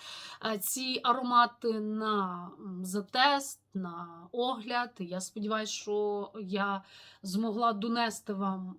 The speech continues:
більш-менш, чим пахнуть ці парфуми, зорієнтувати вас. Можливо, у вас з'явиться бажання якось, е, спробувати ці парфуми, я не знаю.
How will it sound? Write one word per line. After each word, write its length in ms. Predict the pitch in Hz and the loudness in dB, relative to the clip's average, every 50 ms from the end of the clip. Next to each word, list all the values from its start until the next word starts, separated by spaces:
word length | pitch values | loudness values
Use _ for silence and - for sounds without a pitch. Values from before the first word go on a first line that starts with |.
| - 202 | -12 -12
більш-менш, 580 | 196 196 208 214 202 - - 214 208 196 - | -6 -4 -2 -2 -2 0 0 2 2 2 0
чим 200 | - - 208 196 | -2 -6 -6 0
пахнуть 500 | 185 - 277 294 285 - - 254 247 - | 4 6 6 6 6 2 -2 -10 -10 -10
ці 160 | - - 254 | -12 -10 -10
парфуми, 480 | - - 233 240 - - 240 233 226 226 | -8 -8 -10 -10 -8 -8 -6 -4 -4 -2
зорієнтувати 800 | 202 190 214 214 220 220 208 214 233 247 262 277 285 277 - 247 | -2 0 0 0 0 -2 -4 -6 0 2 4 4 4 2 -2 -4
вас. 360 | 233 233 226 226 226 - - | 0 2 2 2 2 -2 -4
Можливо, 260 | 196 185 208 226 226 | -4 -4 -4 -4 -4
у 40 | 214 | -4
вас 160 | 214 208 190 | -4 -4 -4
з'явиться 320 | 202 214 202 190 - - | -2 -2 -2 -4 -6 -8
бажання 440 | 185 185 202 190 202 208 208 202 190 | -8 -6 -4 -4 -2 -2 -2 -2 -4
якось, 320 | 190 185 196 190 - - - - - - - - - - - - - - - | -4 -4 -6 -8 -10 -10 -12 -18 -20 -20 -20 -20 -20 -20 -20 -20 -18 -12 -8
е, 240 | 190 190 185 185 185 | -8 -8 -8 -8 -8
спробувати 580 | 180 - - - 262 277 262 262 254 247 240 233 | -8 -8 -4 0 0 0 2 0 -2 -6 -6 -6
ці 180 | - - 240 | -8 -8 -6
парфуми, 400 | 208 - 220 220 - 226 208 196 | -4 -6 -6 -6 -6 -6 -4 -4
я 160 | 185 196 196 185 | -2 -2 -4 -4
не 100 | 185 175 | -6 -8
знаю. 460 | 170 180 185 185 190 214 302 339 | -6 -6 -6 -4 -4 -4 -6 -6